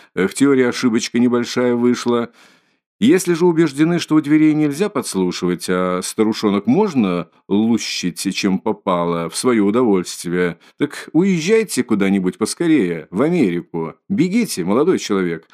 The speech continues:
может, есть еще время. Я искренне говорю, денег, что ли, нет, я дам на дорогу». «Я совсем об этом не думаю», — прервал было Раскольников с отвращением.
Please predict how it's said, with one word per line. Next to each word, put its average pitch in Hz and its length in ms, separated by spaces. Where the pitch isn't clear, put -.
может, 156 420
есть 180 420
еще 98 380
время. 85 480
Я 175 380
искренне 127 540
говорю, 82 460
денег, 185 420
что - 220
ли, 85 120
нет, 78 260
я 87 240
дам 120 260
на 127 120
дорогу». 82 500
«Я 101 340
совсем 131 680
об 113 180
этом 127 320
не 127 140
думаю», — 120 500
прервал 98 480
было 95 280
Раскольников 98 640
с - 60
отвращением. 110 760